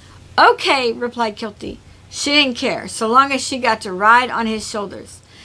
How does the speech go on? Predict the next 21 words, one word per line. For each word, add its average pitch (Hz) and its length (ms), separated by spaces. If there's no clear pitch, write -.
She - 160
wanted 285 280
to 226 80
help 277 320
find 269 320
the 262 60
cave 185 440
and 226 260
her 233 120
cure. - 360
"Why 277 140
do 453 60
you 480 100
want 480 160
to 320 180
disown 311 560
her 269 200
so 285 360
badly?" 226 720
asked 190 320
Kirsha. 208 460